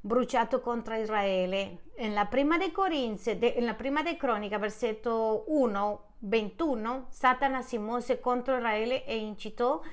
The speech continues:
Davide a fare il censimento di Israele. La gente che era intorno a Davide hanno scritto: "Dio sta facendo qualcosa in Israele".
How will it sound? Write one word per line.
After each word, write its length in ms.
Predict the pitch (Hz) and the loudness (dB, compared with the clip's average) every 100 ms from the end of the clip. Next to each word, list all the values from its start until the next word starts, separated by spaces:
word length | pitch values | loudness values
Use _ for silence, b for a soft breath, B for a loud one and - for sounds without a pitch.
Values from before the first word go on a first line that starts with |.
| B B B | B B B
Davide 400 | 220 240 220 202 | 4 6 6 0
a 60 | 196 | -2
fare 340 | - 226 240 | 2 4 4
il 440 | - 233 226 262 - - - - | 0 -2 -2 -6 -14 -18 -18 -10
censimento 840 | - 220 202 - 220 220 247 240 233 | -4 -2 -4 -6 -4 -2 -4 -4 -2
di 100 | 214 | 0
Israele. 680 | 202 196 190 190 180 185 B B B B B B B - - - - - - - - - - - - - - | 0 0 2 0 -2 -4 B B B B B B B -16 -16 -16 -18 -18 -14 -14 -14 -14 -12 -10 -10 -6 -2
La 160 | 220 214 | -2 2
gente 300 | 285 277 330 | 2 2 2
che 100 | 320 | 4
era 160 | 294 | 4
intorno 560 | 294 254 311 294 240 220 | 4 4 6 6 6 2
a 80 | 220 | 6
Davide 560 | 233 220 208 214 - - | 6 6 2 0 -2 -2
hanno 260 | 214 226 | 0 0
scritto: 640 | - - 262 240 233 214 - | 2 8 12 12 12 10 8
"Dio 400 | 202 269 285 269 | 8 8 6 4
sta 200 | - 254 | 2 0
facendo 540 | 254 247 269 262 247 | 0 0 0 2 0
qualcosa 800 | 240 214 208 233 233 254 262 262 254 | 0 -2 -2 -4 -2 0 0 0 -4
in 120 | 208 | -4
Israele". 720 | 208 185 185 175 175 180 190 | -4 -2 -2 -2 -4 -6 -10